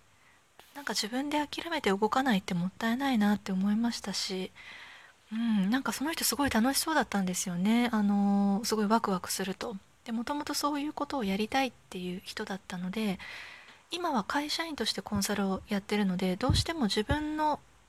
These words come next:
今いる会社の枠組みとか、会社側の利益とかも考えなきゃいけない。その会社側の利益を担保した上で、その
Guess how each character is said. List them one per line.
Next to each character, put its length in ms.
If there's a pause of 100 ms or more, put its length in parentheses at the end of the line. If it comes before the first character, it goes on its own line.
(100)
今 240
い 60
る 80
会 300
社 200
の 240
枠 320
組 160
み 100
と 140
か、 340 (420)
会 280
社 160
側 240
の 120
利 140
益 180
と 120
か 100
も 100
考 120 (140)
え 80
な 100
き 140
ゃ 180
い 100
け 140
な 140
い。 80 (640)
そ 140
の 100
会 220
社 120
側 200
の 120
利 120
益 200
を 60
担 240
保 120
し 120
た 200
上 280
で、 120
そ 160
の 260